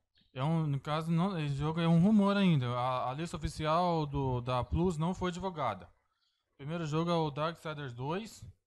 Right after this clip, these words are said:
Definitive Edition. O segundo, o segundo jogo, o segundo jogo é o Kung Fu Panda, que é bom também. Os dois jogos são bons. E o, e o outro jogo, e o outro jogo também que foi,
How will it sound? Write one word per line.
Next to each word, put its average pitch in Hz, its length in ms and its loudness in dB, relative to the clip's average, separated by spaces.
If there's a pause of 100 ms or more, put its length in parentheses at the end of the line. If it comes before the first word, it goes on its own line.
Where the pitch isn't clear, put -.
Definitive 156 580 -8
Edition. 147 420 -12 (1700)
O 131 40 -14
segundo, 160 420 -2
o 139 280 -6
segundo 143 400 -4
jogo, 147 500 -2 (880)
o 139 40 -16
segundo 147 360 0
jogo 170 320 -2
é 175 60 -2
o 160 880 6
Kung 180 220 4
Fu 170 180 2
Panda, 202 520 4 (1120)
que 139 80 -2
é 143 80 0
bom 151 220 4
também. 170 480 6
Os 123 100 2
dois 180 180 6
jogos 175 220 4
são 208 160 2
bons. 151 480 2 (1120)
E 143 60 -2
o, 156 180 4
e 151 80 2
o 156 80 4
outro 175 240 2
jogo, 160 380 6
e 143 100 4
o 143 220 8
outro 180 200 4
jogo 160 300 2
também 156 280 -2
que - 100 -16
foi, 123 520 -2